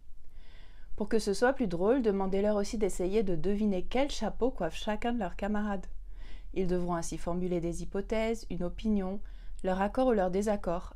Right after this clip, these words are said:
et un nouveau débat suivra le premier. Je vais vous mettre, euh, dans la description de la vidéo un lien vers un article du blog Culture Fleu.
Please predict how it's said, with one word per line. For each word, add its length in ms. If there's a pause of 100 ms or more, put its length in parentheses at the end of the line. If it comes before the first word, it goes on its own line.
et 100
un 100
nouveau 280
débat 440
suivra 360
le 80
premier. 420 (1700)
Je 140
vais 60
vous 120
mettre, 360
euh, 240
dans 140
la 120
description 420
de 60
la 100
vidéo 320
un 160
lien 320
vers 220
un 100
article 460
du 120
blog 260
Culture 380
Fleu. 220